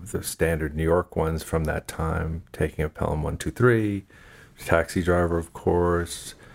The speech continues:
Straight Time, which is an L A, great L A movie of that time, Dog Day Afternoon, Serpico, anything that kind of felt like it could represent,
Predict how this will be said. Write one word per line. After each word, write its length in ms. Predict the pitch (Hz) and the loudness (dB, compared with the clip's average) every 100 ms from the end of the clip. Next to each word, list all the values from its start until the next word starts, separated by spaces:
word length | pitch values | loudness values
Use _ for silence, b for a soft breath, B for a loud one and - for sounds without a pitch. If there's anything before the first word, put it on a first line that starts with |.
| B B | B B
Straight 680 | - - - - - 113 113 | -8 -6 -8 0 8 8 8
Time, 240 | - 92 | 4 4
which 180 | 87 85 | 4 0
is 100 | 80 | -2
an 200 | 80 80 - - - | 0 0 -4 -12 2
L 240 | 104 98 92 | 6 8 8
A, 320 | 95 98 82 | 8 8 4
great 300 | 76 98 92 | 4 4 4
L 240 | 90 90 87 | 4 4 4
A 100 | 85 | 2
movie 340 | 80 80 80 | 0 0 2
of 120 | 78 | 0
that 220 | 78 76 - | 0 -2 -2
time, 520 | - 78 78 78 82 b b b b b b - - | -4 -2 -2 -4 -8 b b b b b b -12 -4
Dog 240 | 71 - | -2 -2
Day 80 | - | -6
Afternoon, 640 | - - 120 110 101 98 | -6 2 4 4 2 -2
Serpico, 440 | 90 92 - - 110 | -2 -2 -2 4 6
anything 480 | 151 190 185 165 | 8 6 4 4
that 200 | 131 101 | 6 4
kind 240 | - 113 98 | 4 4 4
of 60 | |
felt 360 | - - 95 92 | 2 6 8 8
like 260 | 92 82 - | 2 2 0
it 120 | 82 | -2
could 160 | - | 0
represent, 600 | 87 85 - 82 85 82 | 4 2 2 2 2 2